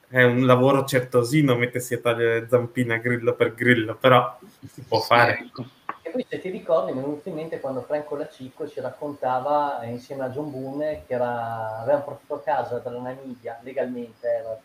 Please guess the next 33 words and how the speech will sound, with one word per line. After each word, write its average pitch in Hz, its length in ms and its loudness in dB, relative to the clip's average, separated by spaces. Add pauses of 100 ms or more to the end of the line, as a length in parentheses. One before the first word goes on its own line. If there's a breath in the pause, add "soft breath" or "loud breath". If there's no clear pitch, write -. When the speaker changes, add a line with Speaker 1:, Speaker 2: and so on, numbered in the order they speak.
(100)
Speaker 3:
tutto 123 140 -10
un 117 180 -20
import 120 520 -10
legale, - 560 -6 (500)
eh, 131 400 0
i 127 80 -6
Pachydactylus 160 800 -2
austeni, 120 720 -8 (380)
che 165 80 -12
vivono 165 280 -4
sulle 135 320 -10
coste 127 800 2
oceaniche 139 540 -6
della 135 200 0
Namibia 131 680 -4 (540)
e 165 100 -4
non 180 180 -2
hanno 190 220 0
ancora 185 300 0
capito, 175 520 -10
le 123 100 -4
poche - 260 -8
coppie - 300 -4
che 143 80 -8
erano 147 220 -4
riuscite 147 260 -14
a - 40 -20
portare 156 320 -6
a - 20 -8
casa 135 420 -4
non 156 160 -12
si - 200 -20
nutrivano. - 580 -16